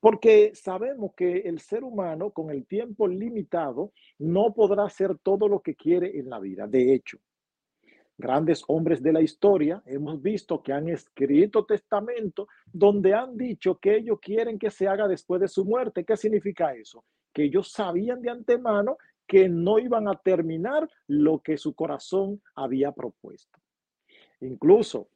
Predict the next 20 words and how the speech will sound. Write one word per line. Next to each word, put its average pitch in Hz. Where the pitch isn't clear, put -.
grandes 127
hombres 156
de 156
la 156
historia 170
bíblica 185
también 139
lo 165
vemos, 208
donde 160
le, 151
le 156
dijeron 170
a 156
sus -
criados, 165
"Mira, 180
si 143
yo 160
muero, 262